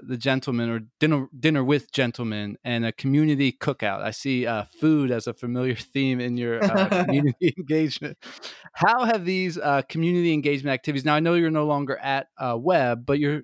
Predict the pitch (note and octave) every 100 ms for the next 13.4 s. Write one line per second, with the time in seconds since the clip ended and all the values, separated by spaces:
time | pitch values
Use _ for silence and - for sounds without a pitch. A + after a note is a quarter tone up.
0 | _ D3 C#3 E3 C3 A#2+ - C#3 B2 C3
1 | A#2 A#2 B2 B2 C3+ - A2+ G#2+ - C4+
2 | C4+ B3+ - F3+ F#3 F3+ E3 D3 D3+ D3+
3 | C#3 - D3 C#3 C3 C#3 B2+ A2 D3 D3+
4 | B2+ A2 G2 - - - _ D3 C#3 B2+
5 | - - E3 D#3+ C3+ B2+ B2+ D3 D3 D3+
6 | C#3+ D3 D#3 - - F#3+ D#3+ C3+ C3 F3+
7 | F3 B2+ A2 A#2 - A2+ A2 - A#2 -
8 | - B2 A#2 A#2+ A2 A2+ _ - G#3 A3
9 | G3+ G3 - E3+ E3 E3 D3+ D3+ C#3 -
10 | B2+ - D3 C3+ B2+ C3+ B2 A#2+ A2+ C3
11 | - B2 A#2+ - - _ B2+ B2+ C3 B2+
12 | A#2+ G#2+ A2 A#2 - - _ _ F#3 G3+
13 | F#3 E3 F#3 B3